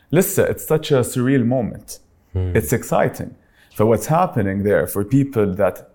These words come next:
Speaker 1: had to go abroad and pursue a career ويرجعوا الحين على أرض الوطن ويشوفون يعني ال-، فرص العمل اللي قاعد انفتحت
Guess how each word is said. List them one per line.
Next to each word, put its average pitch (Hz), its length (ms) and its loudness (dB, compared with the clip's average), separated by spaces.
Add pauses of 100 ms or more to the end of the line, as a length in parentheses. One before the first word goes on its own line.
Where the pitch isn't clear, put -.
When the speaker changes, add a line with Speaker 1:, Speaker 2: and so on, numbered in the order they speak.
(280)
Speaker 1:
had 127 300 0
to 101 300 -2 (200)
go 120 220 2
abroad 104 600 0
and 107 60 -2 (100)
pursue 98 280 0
a 104 140 0
career 107 280 0 (360)
ويرجعوا 110 500 4
الحين 104 400 -2 (400)
على 110 260 4
أرض 127 240 2
الوطن 107 460 -2 (460)
ويشوفون 113 840 0
يعني 104 380 -4 (360)
ال-، 110 300 2 (540)
فرص 139 360 2
العمل 117 360 2
اللي 98 120 0
قاعد - 180 -8 (160)
انفتحت - 760 -2